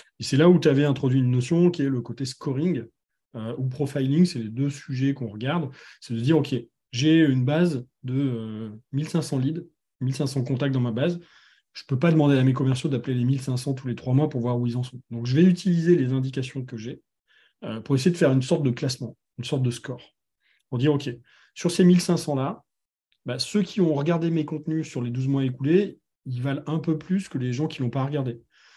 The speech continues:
Euh, que les gens qui ont regardé ce contenu-là en particulier, ils valent un peu plus aussi que ceux qui ont regardé des contenus, mais pas ce contenu-là, parce que c'est un contenu, je sais que c'est plus proche de l'acte,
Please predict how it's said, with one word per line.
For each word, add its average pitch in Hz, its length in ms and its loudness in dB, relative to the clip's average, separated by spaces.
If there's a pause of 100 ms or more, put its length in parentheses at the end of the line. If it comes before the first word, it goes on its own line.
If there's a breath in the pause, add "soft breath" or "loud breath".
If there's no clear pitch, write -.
(240 soft breath)
Euh, 117 360 -2
que 139 120 -2
les 143 120 6
gens 175 160 6
qui 175 60 2
ont 139 40 4
regardé 135 300 2
ce 208 240 -2
contenu-là 170 580 0
en 135 60 -4
particulier, 143 760 -2
ils 127 160 -4
valent 160 220 2
un 151 60 2
peu 160 160 -2
plus 202 320 -4
aussi 151 260 -4
que 135 260 0
ceux 175 200 0
qui 170 160 -2
ont 127 80 0
regardé 139 540 4
des 127 140 -2
contenus, 139 300 -4
mais 139 100 -2
pas 160 160 -6
ce 165 180 -10
contenu-là, 143 440 -4
parce 156 140 -4
que 139 80 -8
c'est 127 140 -6
un 123 60 -2
contenu, 143 320 2 (300 loud breath)
je 123 160 0
sais 175 200 2
que 175 60 -2
c'est 117 160 -4
plus - 160 -6
proche 160 280 -2
de 131 80 0
l'acte, 131 400 -6